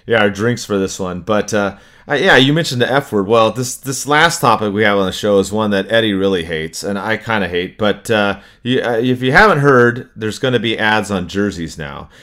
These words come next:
Um, as you know, they had the small ads on the helmets. Those are gonna be back. Uh, and then in the next season after this, they're gonna be doing 'em on the jerseys. We asked you guys what you thought. That was our other, uh, fan poll question for the podcast. Almost forty percent of you said, "Hell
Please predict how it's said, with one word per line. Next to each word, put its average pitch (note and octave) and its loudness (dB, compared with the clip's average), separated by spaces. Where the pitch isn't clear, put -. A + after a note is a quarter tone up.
Um, F2+ -6
as G#2+ -2
you G#2 -4
know, A#2 4
they A2 2
had A2 -2
the F#2+ -10
small G#2+ -2
ads G2 -4
on E2+ -6
the E2 -8
helmets. A#2+ -4
Those G2 -4
are - -12
gonna F#2 -8
be E2+ -10
back. A2+ -2
Uh, F2 -2
and F#2 -4
then F#2 -6
in F#2 -6
the F2+ -8
next F#2 -8
season G2 -6
after G2+ -4
this, G2 -4
they're F#2 -6
gonna F2+ -8
be E2 -10
doing F2+ -6
'em E2 -10
on E2 -10
the D#2 -12
jerseys. A#2+ -2
We G2+ -2
asked G#2 -4
you D#3 0
guys E3+ 4
what C#3+ -2
you B2 -10
thought. B2 -2
That - -12
was F#2 -8
our F#2+ 0
other, C3+ 4
uh, G2 -4
fan G2 -6
poll G2 -4
question F#2+ -8
for F2+ -12
the F2 -10
podcast. F#2 -8
Almost C3+ 2
forty D#3+ 2
percent C#3 -2
of A#2+ -2
you A2+ -4
said, G#2 -2
"Hell B2 -4